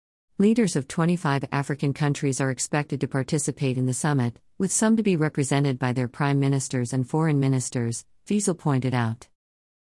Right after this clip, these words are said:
Our African brothers and sisters are well aware of Ethiopia's peace and security situation and have decided to hold the A U summit in Addis Finfin.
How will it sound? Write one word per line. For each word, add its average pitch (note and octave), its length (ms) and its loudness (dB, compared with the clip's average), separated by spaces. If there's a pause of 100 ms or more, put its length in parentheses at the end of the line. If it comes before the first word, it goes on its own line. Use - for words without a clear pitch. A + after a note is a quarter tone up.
(160)
Our G3 200 2
African G3+ 480 2
brothers C#3+ 380 0
and C3+ 140 0
sisters C#3+ 420 -2
are C3 120 0
well C#3+ 220 0
aware C#3 320 0
of C3 80 -4
Ethiopia's C#3+ 760 -2
peace C#3+ 400 -2
and C#3+ 120 0
security D3 480 -2
situation C#3 840 -2
and D#3 140 2
have D3+ 120 2
decided D#3+ 460 0
to C#3+ 100 -2
hold C#3+ 220 -2
the C3+ 180 -4
A D3+ 100 2
U E3 220 0
summit C3+ 360 0
in C3 200 -2
Addis D3+ 360 -2
Finfin. B2+ 560 -2